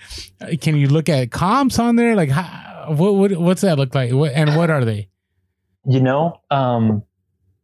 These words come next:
Speaker 2: I mean, you're just gonna have to Google, uh,
Speaker 1: Okay.
Speaker 2: like,
Speaker 1: Ooh,
Speaker 2: the
Speaker 1: you threw the
Speaker 2: specific
Speaker 1: Google on
Speaker 2: machine.
Speaker 1: me. Okay.
Speaker 2: And then, no, be-, like,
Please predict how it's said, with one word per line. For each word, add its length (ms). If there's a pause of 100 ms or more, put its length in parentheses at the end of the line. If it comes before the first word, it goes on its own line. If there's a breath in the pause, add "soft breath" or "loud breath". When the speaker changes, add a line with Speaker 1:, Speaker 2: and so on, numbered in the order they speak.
(280)
Speaker 2:
I 20
mean, 320
you're 180
just 200
gonna 120
have 100
to 60
Google, 520 (320)
uh, 240
Speaker 1:
Okay. 80
Speaker 2:
like, 240
Speaker 1:
Ooh, 20 (360)
Speaker 2:
the 80
Speaker 1:
you 80
threw 0
the 100
Speaker 2:
specific 500
Speaker 1:
Google 280
on 140
Speaker 2:
machine. 20
Speaker 1:
me. 220 (140)
Okay. 300 (160)
Speaker 2:
And 200
then, 380 (400)
no, 180
be-, 160
like, 220